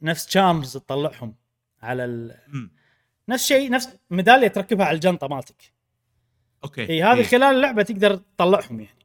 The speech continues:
Speaker 1: إذا سويت شغلات جانبية
Speaker 2: نفس ال-،
Speaker 1: كذي.
Speaker 2: نفس اللي موجودة ب-،
Speaker 1: نفسهم، بس
Speaker 2: بالرابع.
Speaker 1: إي، بس هني
Speaker 2: إي.
Speaker 1: في سكيلات حق ال-، الجرابلينج هوك.
Speaker 2: جرابلينج هوك.
Speaker 1: إي.
Speaker 2: أوكي.
Speaker 1: وايد حلوة، ما راح أقول شنو. أنا طلعت واحدة حيل عجبتني واستخدمتها يعني طول،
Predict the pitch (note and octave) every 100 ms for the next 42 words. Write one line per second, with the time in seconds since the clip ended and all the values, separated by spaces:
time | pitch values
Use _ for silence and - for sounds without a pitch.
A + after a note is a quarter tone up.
0 | _ - C3 B2+ D#3+ D3+ E3+ C#3+ D3 D3
1 | C#3+ F3+ D#3 D3+ - E3+ F#3+ D#3+ F#3+ -
2 | F#3+ F3+ D#3+ D3 D#3+ C#3 A#2+ A2 G2+ G#2
3 | G2+ G2 F#2 F#2 G3 A3 - B2 - E3+
4 | - G3+ C3+ A#2 F3 D#3 C3+ F3 G3+ A#3
5 | C#4 E4 D4+ A#3+ A3+ - - - G#3+ A3
6 | C4+ C#4+ - G#3 E3 G#3 C#4+ - _ _
7 | _ _ _ _ _ _ _ _ - D3+
8 | F3+ D#3+ C3+ - _ _ _ _ C3 B2+
9 | A2 E2 F2 D3 C#3+ - - - - _
10 | D3 F3 D#3+ A#2+ B2+ G3 A3+ G#3+ G3 -
11 | G3+ C#4+ _ _ D#3+ D#3+ F3 F#3+ D#3+ G3
12 | E3 C#3 E3+ C#3 C3+ C3+ C#3+ D#3+ - A#2+
13 | C3 A#2+ _ G#2 B2+ B2+ A#2+ A2+